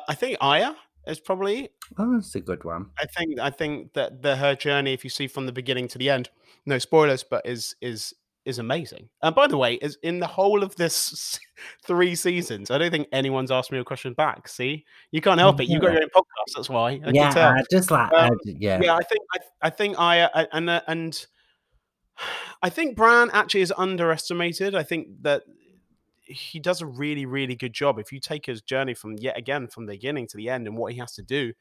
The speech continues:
Speaker 2: Mm-hmm.
Speaker 1: and becoming what he becomes, is really, really good. I mean, my favourite moment, and people are gonna be really annoyed, but, um, I won't, I won't spoil it, but I'll just say, I'll just do a gesture with you, which is when this happens.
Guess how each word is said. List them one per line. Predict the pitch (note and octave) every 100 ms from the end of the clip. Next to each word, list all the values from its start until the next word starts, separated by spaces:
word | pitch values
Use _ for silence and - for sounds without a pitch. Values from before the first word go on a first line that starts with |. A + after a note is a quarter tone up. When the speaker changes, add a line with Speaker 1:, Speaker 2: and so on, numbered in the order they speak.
| -
Speaker 2:
Mm-hmm. | A2 G2 G2+
Speaker 1:
and | G2+ A2
becoming | A2+ B2+ A#2+ A2 -
what | A2+
he | A#2
becomes, | G2 C#3+ C3+ A2+ - _ _ _ _ _ _ - -
is | C3 A2
really, | A#2+ A2
really | A2 G#2+
good. | G#2 B2 A2 - -
I |
mean, | C#3+ E3
my | D#3+ D#3+
favourite | D#3+ F3+ D#3+
moment, | D3 D#3 B2+ A#2+
and | C3
people | D#3+ C#3+
are |
gonna | C3+
be | C3
really | C3 B2+
annoyed, | C3 B2+ A#2
but, | B2 -
um, | A#2 A2+ -
I |
won't, | C3+ C3 C3
I | B2+
won't | B2 C3
spoil | - - C3+ A#2+
it, | -
but | -
I'll | B2 A#2+
just | C#3+ -
say, | C#3 B2 - - -
I'll | C#3
just | C3 -
do | C3+
a |
gesture | A#2+ C#3+ - -
with | A#2 A2+
you, | B2 A#2
which | F#2+ -
is | G#2+
when | A#2+ A#2+
this | A#2 B2
happens. | A#2 G2+ F2 E2+